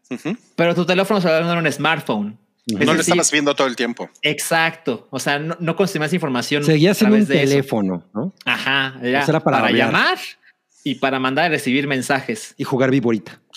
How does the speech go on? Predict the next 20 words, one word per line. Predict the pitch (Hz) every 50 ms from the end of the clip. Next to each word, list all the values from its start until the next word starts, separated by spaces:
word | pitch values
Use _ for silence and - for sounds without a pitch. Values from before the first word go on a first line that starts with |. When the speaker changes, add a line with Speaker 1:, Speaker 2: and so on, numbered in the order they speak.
| - - - -
Speaker 2:
Y | - -
jugar | - - 143 143 156 160
Viborita. | 160 180 165 135 135 139 151
Speaker 1:
Y | -
jugar | - 139 139 139
Viborita, | 151 151 135 131 123 135 151 160 147 127 120
sí, | - - 151 143 127
to-, | - 156 160 147 135 - _ -
totalmente. | 165 160 - 185 208 220 185 196 220 196 180 151 -
De | 156 175
hecho, | 208 - 240 - -
hay | 185 190 214
un | 226 226
momento | 220 190 160 151 156 151 - 202 208 190 -
en | - 127 120 120
el | 120 113 113 -
que | - 123 117
yo, | 117 135 143 - -
o | 139
sea, | 135 151